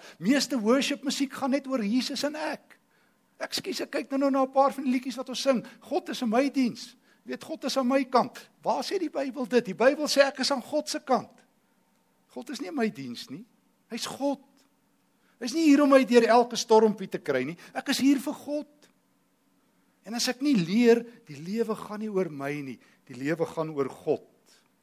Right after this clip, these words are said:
Hoor mooi, ouens, ons sê dit almal. Ons sê, "O nee, nee, ek lewe vir die Here." Meeste van ons leef vir onsself.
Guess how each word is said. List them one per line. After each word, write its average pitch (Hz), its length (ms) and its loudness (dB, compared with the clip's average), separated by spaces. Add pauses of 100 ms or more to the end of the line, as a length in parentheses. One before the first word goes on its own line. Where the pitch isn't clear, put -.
(440)
Hoor 269 320 -4
mooi, 277 320 4
ouens, 175 300 -2
ons 220 100 -10
sê 269 160 -10
dit 254 160 -12
almal. 240 280 -2 (200)
Ons 196 160 -8
sê, - 80 -10
"O 262 160 -4
nee, 220 300 -2
nee, 196 160 -4
ek 170 120 -4
lewe 160 300 -2
vir 165 140 -12
die 139 160 -6
Here." 104 180 -10 (640)
Meeste 165 260 -6
van 185 140 -12
ons 190 140 -8
leef 147 200 -2
vir 165 120 -8
onsself. 147 440 0